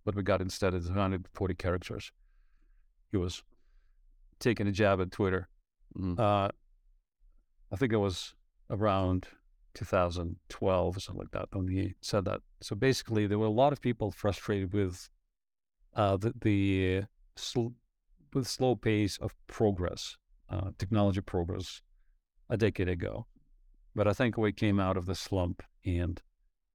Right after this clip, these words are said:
Speaker 1: now it just feels like it's, it's just gonna take off. And, uh, it's anyone's guess where we're gonna end up in a few years. But, uh, the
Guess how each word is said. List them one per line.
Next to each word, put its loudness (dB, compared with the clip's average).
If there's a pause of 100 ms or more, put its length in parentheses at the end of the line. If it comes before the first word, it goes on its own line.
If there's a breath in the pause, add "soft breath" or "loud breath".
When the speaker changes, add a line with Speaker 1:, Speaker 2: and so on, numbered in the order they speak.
(180)
Speaker 1:
now 2
it 2
just -4 (500)
feels 2
like 0
it's, -6 (380)
it's -6
just 0
gonna 2
take 0
off. -2
And, -10 (160)
uh, -2 (640)
it's 0
anyone's 2
guess -2 (160)
where 2
we're 0
gonna 0
end 0
up 2
in 0
a -2
few -6
years. -4
But, -8 (220)
uh, 0 (120)
the -10